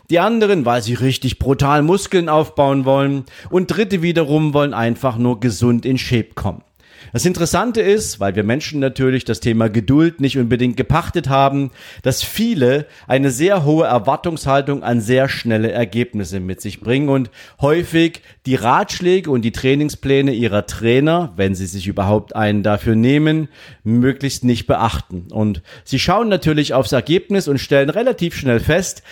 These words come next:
„Na ja, das, was ich mir vorgenommen habe, was ich erreichen möchte, tritt gar nicht so schnell ein“, und deswegen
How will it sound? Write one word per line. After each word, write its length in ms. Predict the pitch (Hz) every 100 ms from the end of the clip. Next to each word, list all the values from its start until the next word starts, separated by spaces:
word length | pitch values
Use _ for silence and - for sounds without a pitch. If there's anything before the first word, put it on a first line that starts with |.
| - -
„Na 100 | 170
ja, 180 | 156
das, 240 | 120 180 175
was 140 | 156
ich 100 | 139
mir 120 | 127
vorgenommen 480 | 120 170 170 143 127
habe, 320 | 123 156 156
was 140 | 131 123
ich 100 | 123
erreichen 480 | 110 110 135 135 131
möchte, 300 | 127 - 123
tritt 340 | - 165 -
gar 180 | 151 151
nicht 200 | 165 -
so 180 | 135 131
schnell 340 | - 123 110
ein“, 420 | - 123 160 202
und 260 | 156 139 - - - - -
deswegen 680 | 139 - 135 143 139 139